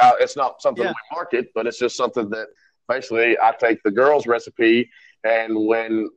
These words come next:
Speaker 1: the, the last batch doesn't get a couple of the girly ingredients, is all it is.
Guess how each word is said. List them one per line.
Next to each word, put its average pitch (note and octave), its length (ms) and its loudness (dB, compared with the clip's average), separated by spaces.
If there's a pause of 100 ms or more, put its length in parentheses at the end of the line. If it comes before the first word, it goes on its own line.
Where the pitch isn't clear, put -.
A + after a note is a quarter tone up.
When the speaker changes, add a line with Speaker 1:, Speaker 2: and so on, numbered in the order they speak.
(240)
Speaker 1:
the, A2 320 -2
the A2+ 120 -2
last A#2 640 2 (680)
batch B2+ 680 2 (420)
doesn't B2 320 -2
get A#2+ 120 2
a A2 40 0
couple A#2 300 0
of A2 60 0
the G#2+ 80 0
girly A#2 340 2
ingredients, G2+ 520 -4 (120)
is G2 100 -8
all G2+ 200 4
it G2 60 -2
is. F2+ 280 -6